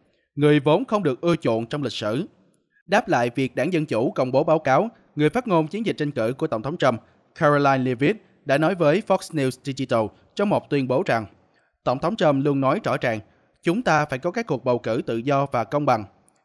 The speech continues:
Đảng Dân Chủ là mối đe dọa thực sự đối với nền dân chủ, sử dụng hệ thống tư pháp chống lại Tổng thống Trump trong năm qua để can thiệp vào cuộc bầu cử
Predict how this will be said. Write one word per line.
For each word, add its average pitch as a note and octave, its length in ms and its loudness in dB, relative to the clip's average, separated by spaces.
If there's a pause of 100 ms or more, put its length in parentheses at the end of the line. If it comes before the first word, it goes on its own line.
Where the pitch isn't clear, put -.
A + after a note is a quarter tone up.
(160)
Đảng D#3 200 0
Dân F#3 140 0
Chủ C#3 240 0
là F#3 100 0
mối B2+ 180 -2
đe E3+ 120 0
dọa C3+ 220 -2
thực A2+ 180 -8
sự A2+ 260 -4
đối D3 140 0
với D#3 180 0
nền C3+ 140 -4
dân A#2+ 160 -4
chủ, A#2+ 320 0 (280)
sử - 140 0
dụng D#3+ 240 2
hệ C3+ 140 -2
thống E3 200 -2
tư C#3+ 180 -2
pháp D3+ 360 -2
chống D3 160 0
lại G#2+ 220 -2
Tổng G2+ 180 -10
thống C#3 160 -6
Trump A#2+ 260 0 (220)
trong F3+ 160 0
năm D3+ 180 -2
qua C3 220 4 (260)
để D3 160 0
can F#3+ 260 -4
thiệp C3+ 200 -6
vào B2 160 0
cuộc B2 200 -6
bầu A#2+ 120 0
cử A#2 300 -2